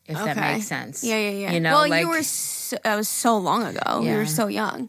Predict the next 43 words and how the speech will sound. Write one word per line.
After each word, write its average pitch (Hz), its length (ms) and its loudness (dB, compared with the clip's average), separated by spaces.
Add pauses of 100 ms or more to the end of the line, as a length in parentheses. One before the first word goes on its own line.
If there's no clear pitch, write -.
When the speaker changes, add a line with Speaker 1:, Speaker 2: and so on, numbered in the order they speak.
Speaker 1:
Yeah. 147 260 -8
Speaker 2:
I 240 120 4
don't 294 100 2
even 214 140 0
remember 190 260 0
shit 214 220 0
when 196 80 2
I 214 120 4
was 233 140 2
Speaker 1:
<clears throat> - 100 -2
Speaker 2:
sixteen. 180 500 -4 (160)
Speaker 1:
Scary. 160 640 0
It - 80 -8
was 220 120 2
very 208 240 2
scary, 160 320 2
very 170 240 2
traumatizing. 156 1000 0
I 156 300 6
obviously 165 560 2
made 165 200 2
it 170 120 0
out 165 180 4
okay, 156 680 0
and 156 640 0 (400)
Speaker 2:
Damn. 196 760 2
Speaker 1:
Yeah. 208 640 0 (1160)
Speaker 2:
That's 220 140 -2
Speaker 1:
Yeah. 190 240 0
Speaker 2:
crazy. 185 920 -4
Speaker 1:
I 175 80 2
was 185 120 4
actually 185 240 0
coming 175 240 -4
home 170 120 -2
from 170 120 -8
my 165 80 0
boyfriend 165 320 -2
Dave's 170 200 -2
house. 156 380 -4 (800)
Speaker 2:
That's 208 140 -8
a 196 40 -4
sign. 202 380 2